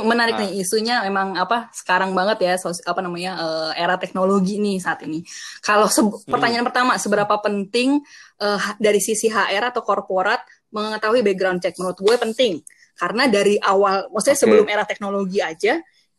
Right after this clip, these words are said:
Speaker 1: eh, kita juga melakukan
Speaker 2: Hmm.
Speaker 1: background check, tapi caranya lebih manual, caranya lebih, eh, i-,
Speaker 2: Gimana?
Speaker 1: referensi, ya kan? Referensi dari yang dia
Speaker 2: Oh,
Speaker 1: tulis, nomor
Speaker 2: oke.
Speaker 1: telepon,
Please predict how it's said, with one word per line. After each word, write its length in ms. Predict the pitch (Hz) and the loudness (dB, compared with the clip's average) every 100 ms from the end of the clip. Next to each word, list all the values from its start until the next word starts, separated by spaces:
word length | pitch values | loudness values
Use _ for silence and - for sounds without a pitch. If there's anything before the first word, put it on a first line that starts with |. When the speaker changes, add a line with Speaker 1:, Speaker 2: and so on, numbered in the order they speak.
| _ | _
Speaker 1:
eh, 160 | - 175 | -8 -6
kita 320 | 175 208 330 - _ - | -2 0 0 -2 _ -4
juga 140 | 208 208 | -2 0
melakukan 320 | 196 220 220 | 0 -2 0
Speaker 2:
Hmm. 40 | |
Speaker 1:
background 280 | 214 240 277 | 0 2 0
check, 160 | 311 - | -2 -6
tapi 360 | 185 254 285 - - | -4 -2 -2 -6 -10
caranya 360 | 190 190 240 | -8 -6 -2
lebih 160 | 254 208 | 0 0
manual, 560 | 202 220 262 233 196 202 | -2 0 0 0 -4 -6
caranya 400 | 185 175 196 240 | -6 -4 -4 -4
lebih, 400 | 202 185 190 190 | -4 -4 -4 -4
eh, 300 | 175 175 165 - | -6 -8 -8 -4
i-, 240 | 185 160 | -4 -2
Speaker 2:
Gimana? 360 | 147 147 131 107 | -2 0 0 0
Speaker 1:
referensi, 720 | 214 262 233 247 277 254 196 | -2 0 0 2 2 2 0
ya 120 | 208 180 | -2 -2
kan? 160 | 185 262 - - - - | -2 -4 -8 -18 -14 -4
Referensi 800 | 190 190 196 185 240 226 220 208 | -4 -4 -6 -4 -4 0 2 2
dari 320 | 202 196 208 | 2 4 4
yang 160 | 190 208 | 4 4
dia 80 | |
Speaker 2:
Oh, 80 | 208 | 4
Speaker 1:
tulis, 400 | 226 226 302 349 | 6 6 6 2
nomor 240 | 302 247 247 | 2 0 2
Speaker 2:
oke. 80 | |
Speaker 1:
telepon, 480 | 262 262 285 311 330 | 2 0 2 2 2